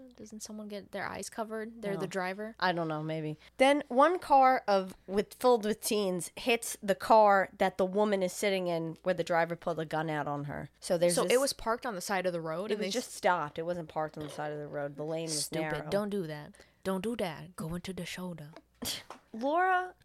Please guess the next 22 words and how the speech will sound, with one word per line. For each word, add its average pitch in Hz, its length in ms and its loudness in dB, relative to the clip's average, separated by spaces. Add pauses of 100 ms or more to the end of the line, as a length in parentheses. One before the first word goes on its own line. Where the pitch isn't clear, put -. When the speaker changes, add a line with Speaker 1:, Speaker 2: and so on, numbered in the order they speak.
Speaker 2:
was 233 180 -2
in 247 100 -4
this 240 120 -6
horrible 226 340 -2
car 208 260 -2
accident, 185 500 -6
and 180 100 -4
we 170 60 -6
see - 160 -6
the 240 100 -4
car 226 260 0
that 226 100 -4
she 226 120 -6
was 202 120 -8
in 180 260 -4
on 180 160 -2
fire 190 380 0
and 170 140 -6
toppled 185 380 -4
over. 170 320 0
She 262 200 -6
crawls 226 480 0